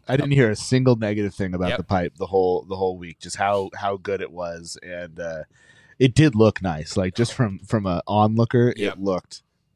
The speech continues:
Speaker 1: good. Um, but yeah, I'm glad, I'm glad the pipe was good. I'm glad nobody struggled. I'm glad the weather was great.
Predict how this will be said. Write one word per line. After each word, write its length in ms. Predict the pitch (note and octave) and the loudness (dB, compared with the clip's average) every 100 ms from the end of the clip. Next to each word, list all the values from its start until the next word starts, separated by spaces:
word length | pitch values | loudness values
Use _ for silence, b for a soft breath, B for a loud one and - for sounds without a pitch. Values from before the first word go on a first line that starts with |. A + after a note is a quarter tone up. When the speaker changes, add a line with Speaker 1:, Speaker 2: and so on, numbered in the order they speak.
| _ | _
Speaker 1:
good. 320 | - F2+ D#2+ D2 _ - | -4 -4 -6 -16 _ -20
Um, 420 | F#2 E2+ E2 D#2+ _ B B B B B B | -18 -18 -20 -20 _ B B B B B B
but 300 | G2 F2+ E2 _ _ - | -12 -12 -14 _ _ -6
yeah, 180 | A2+ | -6
I'm 80 | G2 | -4
glad, 260 | G2 B2 C#3 | 2 6 4
I'm 120 | G#2+ | 2
glad 220 | A2 B2 B2+ | 2 2 2
the 60 | |
pipe 260 | - B2 A#2 | 0 -2 -2
was 100 | G#2+ | -2
good. 200 | A2+ G#2 | 0 0
I'm 100 | F#2+ | 0
glad 240 | G2+ G#2+ | -2 0
nobody 240 | G#2+ G#2 G#2 | 2 4 2
struggled. 420 | - G2+ G2+ F#2+ | 4 2 2 0
I'm 80 | F2+ | -2
glad 200 | G2+ G2 | -4 -6
the 60 | F#2+ | -6
weather 320 | G2 G2+ G#2+ | -4 -2 -2
was 180 | G#2 G2 | -4 -6
great. 340 | G#2+ G2 | -4 -4